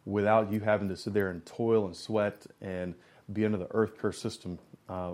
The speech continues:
with that. Okay? So, I just wanna share those thoughts with you guys. Those are just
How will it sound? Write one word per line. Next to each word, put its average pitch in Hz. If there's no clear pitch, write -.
with 95
that. -
Okay? 95
So, 82
I 104
just 104
wanna 131
share 117
those 104
thoughts 90
with 85
you 82
guys. 82
Those 101
are 107
just 98